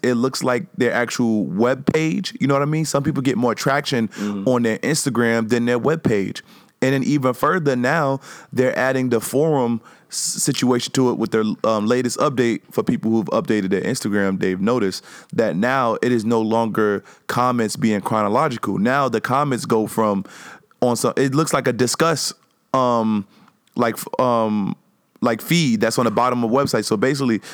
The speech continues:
Speaker 1: the most popular comment is the first comment you see. Then it goes from numerical order from that. So if something has six hundred likes under it, that's the first comment you'll see.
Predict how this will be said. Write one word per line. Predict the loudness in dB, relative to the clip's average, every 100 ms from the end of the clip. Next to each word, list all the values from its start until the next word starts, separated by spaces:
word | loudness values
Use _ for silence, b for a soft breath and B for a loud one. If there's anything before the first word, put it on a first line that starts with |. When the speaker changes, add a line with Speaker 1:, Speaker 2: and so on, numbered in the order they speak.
| B 0
Speaker 1:
the | 2
most | 2 0 0
popular | 2 2 0 0 0
comment | 0 0 2 0 -2 B B -2
is | 0
the | -2
first | 0 0 0
comment | 0 0 0 0
you | 0
see. | 0 0 0 -4 B B
Then | 0 0
it | 2
goes | 2 2
from | 0 0 2 0 -2 _ -16 -2
numerical | 0 2 2 2 2 2
order | 2 0
from | -2 0
that. | 0 -2 B B -2
So | 0
if |
something | 0 0
has | 0 0
six | 0
hundred | 0 2 2
likes | 0 0
under | 0 2 2
it, | 0 -4 -2
that's | 0 0
the | -2
first | 0 2 0 0
comment | 0 2 0
you'll | 2 0
see. | 2 2 2